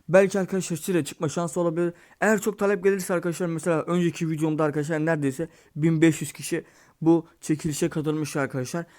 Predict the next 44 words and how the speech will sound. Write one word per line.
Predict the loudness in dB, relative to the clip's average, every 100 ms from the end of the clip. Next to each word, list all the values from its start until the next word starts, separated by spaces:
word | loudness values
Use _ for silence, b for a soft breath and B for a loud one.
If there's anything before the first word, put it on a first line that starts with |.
| b b
Ben | 0 2 4
de | 0 0
canlı | 0 2 2
yayında | 0 2
arkadaşlar | 0 -2 -2 -2
yaklaşık | 0 -2 -2 -4 -6 0
elli | 4 4
altmış | 2 -4
kişi | -8 0
yapmıştım. | 2 2 -6 -6 -8 -8 B
Çünkü | -10 -6
imkanım | -4 0 0 0
o |
kadar | 0 2 4
el | 4
vermişti. | 0 -2 -6 -6 -8 b b b
Ama, | 2 4 4 0 b b 2
e, | 4 6 6
bu, | 4 0 -2
bu | -6
sefer | -2 0 2
yirmi | 2 0
beş | -2
kişilik | -2 -6 -2
bir | -2 -2 b b
kıta | -4 0
koydum | 2 2
arkadaşlar. | 0 -2 -4 -2 -4 -4 b b b -4
Bu | 0 0
yirmi | 2 2
beş | 2 -2
kişiyi | -4 -4
atacağım. | -2 -2 0 0 4
Eğer | 4 6
daha | 2
fazla | 2 -2 0
gelirse | 0 -2
dediğim | -2 -2
gibi | -2 -2
arkadaşlar | -2 -4 -2 -4 -6 b b
belki | 0 2 2 -2
de | -4 b b -4
krediyi | 0 2 2 2
yükseltebilirim. | -2 0 0 2 0 2 2 0